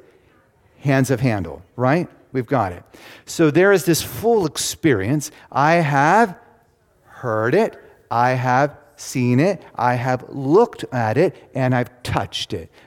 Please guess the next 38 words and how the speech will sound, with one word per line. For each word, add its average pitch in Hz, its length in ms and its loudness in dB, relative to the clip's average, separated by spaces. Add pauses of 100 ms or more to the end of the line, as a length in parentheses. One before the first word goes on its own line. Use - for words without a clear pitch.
John's 160 260 -2
had 131 80 0
a 110 60 -4
full 110 240 -8
experience, - 640 -16 (680)
a - 40 -10
very 120 200 -2
full 117 200 -6
experience. 98 580 -8 (180)
He's 147 220 -2
describing 113 760 -4
here 92 360 -8 (280)
with, 107 500 -6 (640)
um, 90 340 -8 (160)
with 117 180 -10
Jesus. - 680 -10 (1120)
The - 60 -14
Bible, 101 320 0 (360)
uh, 92 140 -8
verse 101 300 -8
two, 98 240 -10
just 101 240 -6
in 104 80 -6
case 107 240 -10
you 95 80 -12
were 87 40 -10
wondering 95 320 -8
about 101 280 -6
the 107 60 -8
word 87 200 -6
of 87 140 -12
life, 87 320 -10
it 113 40 -8
says, 113 200 -6
"The 113 80 -2
life 117 240 0
was 107 180 -6
manifested, 113 880 -4